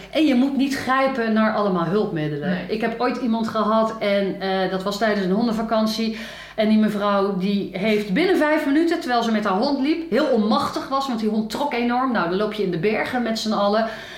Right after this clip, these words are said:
Speaker 1: Die hond trok haar echt bij wijze van spreken bijna overal omver. En ze heeft echt binnen, binnen vijf minuten ging ze van de klikker, eh, naar de stroomband.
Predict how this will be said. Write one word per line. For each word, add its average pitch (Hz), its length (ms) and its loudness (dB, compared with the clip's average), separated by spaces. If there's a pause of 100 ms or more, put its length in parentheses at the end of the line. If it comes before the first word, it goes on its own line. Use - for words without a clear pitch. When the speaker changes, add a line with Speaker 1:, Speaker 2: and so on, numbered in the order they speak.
(140)
Speaker 1:
Die 208 120 0
hond 220 180 0
trok 226 200 0
haar 185 180 0
echt 226 180 -2
bij 202 100 -2
wijze 196 240 0
van 180 100 -4
spreken 185 320 -4
bijna 196 340 0
overal 160 300 -4
omver. 208 460 -2 (460)
En 233 160 0
ze 214 80 0
heeft 220 400 0
echt 302 300 -2
binnen, 233 260 0
binnen 214 220 0
vijf 302 300 0
minuten 330 340 2
ging 294 200 0
ze 240 80 -2
van 220 140 0
de 208 80 0
klikker, 349 520 0 (300)
eh, 262 100 -2 (140)
naar 269 100 0
de 262 60 0
stroomband. 156 760 -2